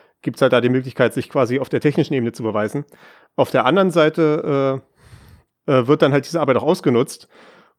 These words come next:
Und das sehe ich auch als, äh, Entwickler, der auf Arbeit jetzt sitzt. Äh, ich nutze halt auch Open-Source-Projekte den ganzen Tag. Äh, wenn ich halt irgendwie eine, eine Bibliothek brauche, die irgendwas Bestimmtes macht,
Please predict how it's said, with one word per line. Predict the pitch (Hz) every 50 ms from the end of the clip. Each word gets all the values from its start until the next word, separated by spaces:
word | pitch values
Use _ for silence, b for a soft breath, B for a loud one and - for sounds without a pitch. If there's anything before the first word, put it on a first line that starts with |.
| _ -
Und | 160 131 127 123 131 123 120 - -
das | - - 143 131 -
sehe | - 143
ich | 131 -
auch | - 151 143
als, | 135 120 - - -
äh, | - 160 147 135 127 131 131 -
Entwickler, | - 139 123 135 131 - 151 127
der | 131
auf | - -
Arbeit | - 160 190 190 156
jetzt | 131 113 - -
sitzt. | 131 127 - - -
Äh, | - 147 139
ich | 135 117 - -
nutze | 143 135 -
halt | 143 131
auch | - 190 -
Open-Source-Projekte | - - 139 147 135 - 147 139 - - 135 117 - 143
den | 117 120 110
ganzen | 113 113 110 - 127
Tag. | - - 123 120 - -
Äh, | - 143 123 123
wenn | 127 123
ich | 123 -
halt | 143 156
irgendwie | - 139 127 131 123 120
eine, | 117 120 135 131 120 120 - - _ _ -
eine | 139 127 120 117 113
Bibliothek | 117 139 127 139 123 - 160 170
brauche, | - 160 143 - -
die | 160
irgendwas | 156 147 131 139 127 -
Bestimmtes | - - - - 147 143 - 143 127 -
macht, | 143 120 120 - - - - -